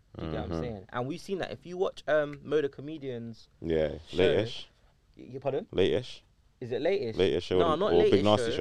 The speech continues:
Speaker 2: Show.
Speaker 1: He done a, his stand-up on Netflix. He's got a
Speaker 2: Oh,
Speaker 1: special.
Speaker 2: yeah, yeah, yeah, yeah. I
Speaker 1: And
Speaker 2: watched
Speaker 1: he's
Speaker 2: that, watched
Speaker 1: talking
Speaker 2: that,
Speaker 1: about
Speaker 2: watched
Speaker 1: how
Speaker 2: that.
Speaker 1: he's got a white agent
Speaker 2: Mm-hmm.
Speaker 1: and how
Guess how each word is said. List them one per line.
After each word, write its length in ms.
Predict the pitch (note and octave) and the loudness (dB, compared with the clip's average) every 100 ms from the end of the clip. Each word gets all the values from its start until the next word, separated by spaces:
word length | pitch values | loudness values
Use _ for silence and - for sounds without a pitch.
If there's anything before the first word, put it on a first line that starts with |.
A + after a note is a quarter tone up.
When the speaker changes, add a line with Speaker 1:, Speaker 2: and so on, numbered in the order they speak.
| D2+ | -2
Speaker 2:
Show. 60 | - | -4
Speaker 1:
He 120 | E3+ | -4
done 220 | F3 F#3 | 0 0
a, 560 | E3+ D#3+ D#3 D3+ D3 C#3+ _ | 0 0 0 0 -2 -4 _
his 380 | C3 C#3+ - - | -10 -10 -12 -20
stand-up 640 | - - F3 G3+ D#3+ - | -20 -2 0 2 0 -4
on 100 | B2 | -8
Netflix. 600 | C#3 E3+ - A2+ - _ - | -6 -8 -8 -12 -12 _ -20
He's 120 | C3 | -8
got 100 | D#3 A#2+ | -4 0
a 40 | |
Speaker 2:
Oh, 240 | - C#3+ C#3+ | 8 12 12
Speaker 1:
special. 20 | |
Speaker 2:
yeah, 180 | D3 C#3+ | 12 12
yeah, 200 | D3 C#3+ | 12 10
yeah, 160 | C3 | 10
yeah. 140 | B2 G#2+ | 10 10
I 20 | |
Speaker 1:
And 80 | F#2 | 8
Speaker 2:
watched 120 | D#2+ | 6
Speaker 1:
he's 40 | - | 0
Speaker 2:
that, 100 | - | 0
watched 60 | - | 2
Speaker 1:
talking 100 | G3+ | 2
Speaker 2:
that, 120 | - | 2
Speaker 1:
about 100 | D#3+ | -2
Speaker 2:
watched 80 | D3 | -2
Speaker 1:
how 80 | - | -4
Speaker 2:
that. 40 | D3 | -4
Speaker 1:
he's 120 | C3 | -2
got 220 | C#3 - | -2 -2
a 80 | - | -4
white 380 | B2+ C3+ E3 C#3+ - - - - | -2 0 0 -2 -6 -14 -10 -4
agent 400 | G3 C#3 A#2 - _ _ - | -4 -4 -8 -8 _ _ -4
Speaker 2:
Mm-hmm. 300 | F2 F2+ A#2+ - - - - - C#3+ | 0 0 -4 -12 -20 -20 -20 -6 -4
Speaker 1:
and 160 | D3 | -4
how 380 | C#3+ D#3 D3 C#3 | -2 0 0 -2